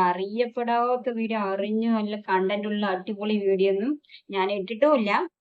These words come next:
എനിക്ക് ഇടാനും അത്രയ്ക്ക് പറ്റൂല. കാരണം എന്ന് വെച്ചാ വർക്കും കാര്യങ്ങളൊന്നും ഒന്നും ശ്രദ്ധിക്കാൻ പറ്റുന്നില്ല. ഓരോ അസുഖങ്ങളും കാര്യങ്ങളും ഒക്കെ ആയിട്ട്, ഏ, ഇങ്ങനെ പോയിക്കൊണ്ടിരിക്കുന്നത്. അപ്പൊ ഈ ഇടയ്ക്ക് മോനെ സുഖമില്ലാതെ ഹോസ്പിറ്റലിൽ പോയി. ഇപ്പൊ അങ്ങനെ ഓരോരോ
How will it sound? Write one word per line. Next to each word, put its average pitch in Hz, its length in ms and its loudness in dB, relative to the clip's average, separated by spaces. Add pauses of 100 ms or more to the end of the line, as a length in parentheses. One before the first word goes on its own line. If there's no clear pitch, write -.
(1300)
എനിക്ക് 240 280 -2
ഇടാനും 240 460 4 (160)
അത്രയ്ക്ക് 233 520 -2 (1300)
പറ്റൂല. 202 540 -2
കാരണം 196 220 0
എന്ന് 220 120 -2
വെച്ചാ 220 180 -6
വർക്കും 208 380 -4
കാര്യങ്ങളൊന്നും 214 540 -6
ഒന്നും 208 260 -4
ശ്രദ്ധിക്കാൻ 220 540 0
പറ്റുന്നില്ല. 214 600 -2
ഓരോ 196 320 0 (420)
അസുഖങ്ങളും 220 760 -4
കാര്യങ്ങളും 202 580 -2
ഒക്കെ 196 180 -6
ആയിട്ട്, 190 360 -4 (480)
ഏ, 196 80 -16 (120)
ഇങ്ങനെ 190 280 0
പോയിക്കൊണ്ടിരിക്കുന്നത്. 185 840 -2
അപ്പൊ 185 220 -6
ഈ 202 80 -2
ഇടയ്ക്ക് 202 320 -6
മോനെ 220 320 0
സുഖമില്ലാതെ 208 540 -4
ഹോസ്പിറ്റലിൽ 185 540 -8
പോയി. 180 220 -2
ഇപ്പൊ 180 200 -8
അങ്ങനെ 220 380 -2
ഓരോരോ 269 420 6